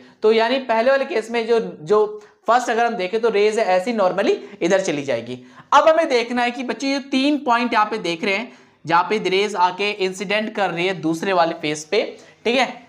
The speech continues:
तो यहाँ पे टीआईआर होगा, रिफ्रैक्शन होगा या फिर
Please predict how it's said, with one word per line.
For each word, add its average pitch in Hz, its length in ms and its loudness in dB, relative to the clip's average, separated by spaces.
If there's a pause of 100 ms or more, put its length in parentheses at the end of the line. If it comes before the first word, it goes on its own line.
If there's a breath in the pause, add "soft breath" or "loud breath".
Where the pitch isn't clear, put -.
तो 226 60 -2
यहाँ 220 380 4 (120)
पे 285 220 0 (400)
टीआईआर 226 580 4
होगा, 226 640 -2
रिफ्रैक्शन 202 720 -4
होगा 214 320 0 (420 loud breath)
या 196 280 0 (260)
फिर 233 240 2